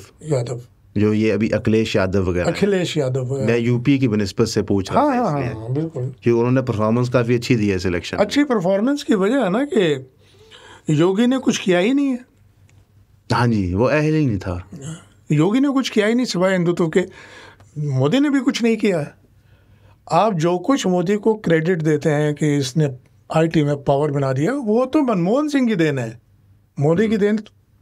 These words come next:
Speaker 1: थोड़ा ही है। वो तो ऐसे है कि, अम,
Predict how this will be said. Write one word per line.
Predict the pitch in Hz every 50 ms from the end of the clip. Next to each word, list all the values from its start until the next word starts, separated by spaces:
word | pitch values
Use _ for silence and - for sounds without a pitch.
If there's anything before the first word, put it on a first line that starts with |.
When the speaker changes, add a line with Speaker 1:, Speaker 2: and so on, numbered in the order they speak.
| _ _ _ _ _ _ _ _ _ _ -
Speaker 1:
थोड़ा | - 165 202 220
ही | 214 160
है। | 131 113 123 - _ _ _ _ _ _ _ - - _ _ _ -
वो | 165 202
तो | 214 233 208
ऐसे | 190 190 196 190 233 233 226 220
है | 214
कि, | 208 220
अम, | 202 196 190 175 160 151